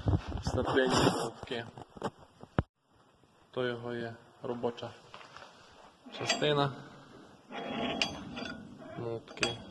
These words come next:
хороші, гарні. Ще не вироблені. Все працює. Сито стоїть, не знаю, який калібр.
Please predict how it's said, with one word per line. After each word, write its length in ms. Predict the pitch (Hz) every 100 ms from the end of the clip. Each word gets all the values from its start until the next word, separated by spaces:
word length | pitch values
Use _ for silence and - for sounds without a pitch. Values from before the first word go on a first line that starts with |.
| - -
хороші, 460 | - 127 135 - 127
гарні. 480 | 123 127 127 127 123 - - - - - - - - - - - -
Ще 80 | 123
не 140 | 123
вироблені. 680 | 120 127 127 123 127 127 120 - - - - - - - - - - - - - - - - - - - - 208 - - - - - - - -
Все 160 | - 127 -
працює. 500 | 127 123 - 120 117 - - - - - - - - - - - - - - - - - - - - - - - - - - 78 - - - - - - -
Сито 380 | - 135 131
стоїть, 380 | 120 - 127 131
не 60 | 151
знаю, 200 | 175 151
який 200 | 135 135
калібр. 460 | - 135 135 127